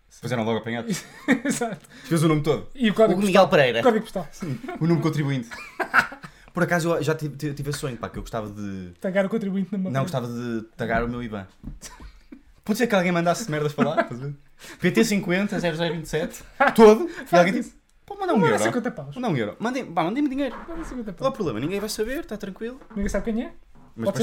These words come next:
Speaker 2: sabem,
Speaker 1: instituição
Speaker 2: não,
Speaker 1: de
Speaker 2: sabem o meu
Speaker 1: caridade.
Speaker 2: nome, sabem o meu nome, já. Depois vão lá, tipo, aparece o teu nome.
Speaker 1: Mas tu és uma instituição, não és tu.
Speaker 2: Tens de criar uma associação, não é?
Speaker 1: Uhum.
Speaker 2: Uma associação de taggers.
Speaker 1: Taggers.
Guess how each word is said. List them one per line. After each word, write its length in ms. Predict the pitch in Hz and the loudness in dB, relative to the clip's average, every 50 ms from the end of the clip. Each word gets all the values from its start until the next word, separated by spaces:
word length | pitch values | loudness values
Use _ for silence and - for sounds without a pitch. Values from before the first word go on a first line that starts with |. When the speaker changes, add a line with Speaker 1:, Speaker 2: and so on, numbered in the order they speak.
| 208 - | 4 4
Speaker 2:
sabem, 60 | 139 | 4
Speaker 1:
instituição 200 | - - - - | 2 2 2 2
Speaker 2:
não, 40 | - | 2
Speaker 1:
de 60 | 107 | 2
Speaker 2:
sabem 160 | - 123 117 113 | 2 4 4 4
o 20 | |
meu 40 | 113 | 4
Speaker 1:
caridade. 120 | 117 110 | 2 0
Speaker 2:
nome, 120 | 107 98 90 | -2 -4 -6
sabem 180 | 101 92 90 | -8 -10 -10
o 40 | 87 | -10
meu 80 | 87 85 | -10 -10
nome, 180 | 82 78 80 | -10 -12 -12
já. 80 | 73 73 | -14 -14
Depois 220 | 73 - - 80 | -16 -16 -16 -14
vão 140 | 73 85 80 | -12 -10 -8
lá, 160 | 82 85 87 | -8 -8 -8
tipo, 160 | 82 - - | -10 -12 -14
aparece 220 | 82 78 87 85 - | -14 -12 -14 -14 -14
o 20 | |
teu 100 | - 90 | -14 -16
nome. 140 | 82 78 80 _ _ _ _ _ _ _ _ _ _ _ _ _ _ _ _ _ - - - | -16 -16 -18 _ _ _ _ _ _ _ _ _ _ _ _ _ _ _ _ _ -20 -14 -10
Speaker 1:
Mas 80 | 226 220 | -10 -8
tu 80 | - 160 | -8 -6
és 60 | 143 | -6
uma 60 | 151 | -6
instituição, 500 | 151 - 160 147 165 151 - 165 170 190 - - - - - - - - | -8 -8 -10 -12 -12 -12 -12 -12 -14 -16 -18 -20 -20 -16 -16 -16 -14 -12
não 60 | 151 | -12
és 80 | 156 156 | -12 -10
tu. 160 | - 233 - - - - | -12 -14 -16 -18 -18 -16
Speaker 2:
Tens 100 | - 98 | -16 -16
de 60 | - | -14
criar 160 | - - 101 92 | -10 -8 -8 -6
uma 120 | 90 90 | -6 -8
associação, 360 | 87 - - 87 - - 82 | -10 -12 -12 -14 -14 -12 -14
não 80 | 78 78 | -14 -14
é? 20 | - - _ _ _ _ - | -16 -18 _ _ _ _ -12
Speaker 1:
Uhum. 200 | 147 143 143 147 - _ _ _ _ - | -12 -10 -12 -14 -16 _ _ _ _ -16
Speaker 2:
Uma 60 | 90 | -14
associação 340 | 87 - - 85 - 90 90 | -14 -14 -14 -14 -12 -12 -12
de 80 | 82 - | -12 -10
taggers. 400 | - 92 87 82 85 - - - - - 165 147 | -10 -8 -8 -8 -10 -12 -16 -20 -16 -16 -12 -8
Speaker 1:
Taggers. 340 | - 180 156 160 160 - - | -6 -6 -6 -8 -10 -14 -18